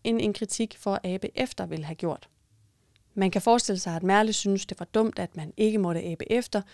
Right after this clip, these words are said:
når hun nu så gerne ville være sammen med Francisca, men at hun holdt det tilbage for at beskytte sig mod kritik fra pædagogen.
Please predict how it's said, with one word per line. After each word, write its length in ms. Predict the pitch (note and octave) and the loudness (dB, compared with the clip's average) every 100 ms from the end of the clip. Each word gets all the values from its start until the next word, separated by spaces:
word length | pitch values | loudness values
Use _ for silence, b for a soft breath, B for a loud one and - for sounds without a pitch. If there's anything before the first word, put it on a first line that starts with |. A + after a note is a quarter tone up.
| B B | B B
når 80 | B3+ | 4
hun 140 | C4 | 4
nu 120 | C4 | 4
så 140 | B3+ C#4 | 2 0
gerne 240 | A3 G#3 A#3 | 2 2 2
ville 140 | G#3+ | 0
være 120 | F#3 | 0
sammen 240 | F3+ A3 F#3+ | 0 0 0
med 80 | F3 | -2
Francisca, 600 | F3+ F3 G3 F3+ - F3 _ B B B B | -4 -4 -4 -4 -6 -14 _ B B B B
men 160 | G#3 | 6
at 120 | G3 - | 6 4
hun 120 | F#3+ | 2
holdt 260 | F#3 F3 | 2 0
det 80 | F#3+ | -4
tilbage 420 | - F3+ A3 B3 | -4 0 2 2
for 160 | B3+ G#3 | 2 0
at 60 | F3+ | 2
beskytte 440 | F3 - A3+ A#3 | 0 2 2 0
sig 160 | - F#3 | 0 0
mod 180 | G3 | 0
kritik 440 | - F#3 - G#3+ - | -2 -10 -6 -6 -6
fra 100 | A#3 | -8
pædagogen. 560 | - F#3 - G3 D#3+ | -4 -4 -2 -2 -2